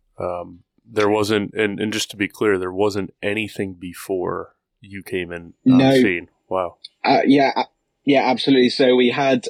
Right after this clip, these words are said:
Speaker 2: uh, a couple of attempts when I was a school chaplain. A few of us tried to get things going, volun-, voluntary eyes, and, uh, some things worked. We had a couple of retreat days,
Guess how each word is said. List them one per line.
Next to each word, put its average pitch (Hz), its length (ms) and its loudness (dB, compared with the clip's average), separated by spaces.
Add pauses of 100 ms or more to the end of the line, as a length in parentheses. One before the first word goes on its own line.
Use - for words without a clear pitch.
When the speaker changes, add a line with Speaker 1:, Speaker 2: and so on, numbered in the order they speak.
Speaker 2:
uh, 123 160 0
a 113 60 -4
couple 156 240 2
of 139 60 2
attempts 131 280 0
when 120 140 -2
I 113 80 -2
was 110 260 -8
a - 40 -18
school 127 260 -2
chaplain. 101 440 -6
A 101 40 -20
few 120 220 -4
of 101 100 -12
us - 80 -10
tried 110 280 -2
to 104 120 -12
get - 480 -6 (200)
things 113 220 -2
going, 104 340 0
volun-, 107 300 -6 (420)
voluntary 110 540 -2
eyes, 107 380 -2
and, 101 200 -10 (1120)
uh, 131 140 2
some 160 220 4
things 147 180 4
worked. 160 380 4
We 135 80 2
had 127 80 2
a - 40 -2
couple - 220 0
of 113 80 2
retreat 143 380 0
days, 135 560 -2